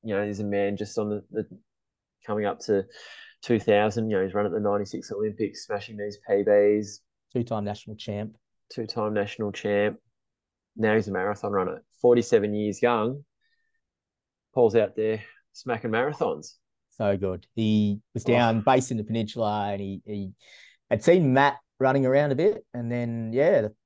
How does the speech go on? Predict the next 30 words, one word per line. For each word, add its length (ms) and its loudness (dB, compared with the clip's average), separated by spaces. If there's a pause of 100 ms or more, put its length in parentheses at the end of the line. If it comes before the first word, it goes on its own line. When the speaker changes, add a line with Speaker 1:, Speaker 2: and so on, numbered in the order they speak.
Speaker 2:
penny 200 0
sort 240 -6
of 80 -8
dropped, 380 -4
and 120 -8
they 120 -4
got 180 0
in 80 -8
touch. 640 -10
Well, 260 -6 (340)
Paul 160 -4
got 100 0
in 80 -4
touch 240 -4
with 80 -8
Matt, 360 0
and, 320 -4
uh, 240 -2
yeah, 140 2
the 60 0
rest 200 -6
is 60 -12
history, 240 -8
mate. 140 -10
He's 100 -12
turned 180 -4
him 80 -4
into 140 -6
a 40 -8
sub-three-hour 1600 0